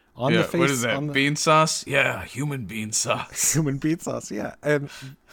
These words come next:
Speaker 1: then one of Mixie's goons shows up and throws Lex out a window. And Lex is saying, like, "I'll, I'll pay you off," you know. And the goon even says, "What are you, a comedian?"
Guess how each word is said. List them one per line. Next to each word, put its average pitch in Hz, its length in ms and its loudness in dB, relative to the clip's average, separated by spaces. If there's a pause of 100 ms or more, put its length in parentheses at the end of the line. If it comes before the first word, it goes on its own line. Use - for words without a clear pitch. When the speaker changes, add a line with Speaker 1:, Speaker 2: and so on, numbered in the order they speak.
Speaker 1:
then 156 320 0 (140)
one 143 220 2
of 143 240 6
Mixie's 143 360 -4
goons 170 280 0
shows 131 260 0
up 127 200 4
and 110 140 -2
throws 160 340 0
Lex 160 200 -2
out 147 160 0
a 147 60 4
window. 139 440 2 (480)
And - 100 -6
Lex 139 180 0
is 139 100 0
saying, 135 220 0
like, 117 260 0
"I'll, 156 320 2 (140)
I'll 135 100 -4
pay - 160 4
you 170 220 0
off," 175 260 -2
you 135 80 -2
know. 127 400 -2
And 117 300 -4 (460)
the 123 80 -6
goon 151 220 0
even 147 200 0
says, 127 260 0
"What 123 220 2
are 139 80 6
you, 117 220 0
a 92 60 -8
comedian?" 196 720 2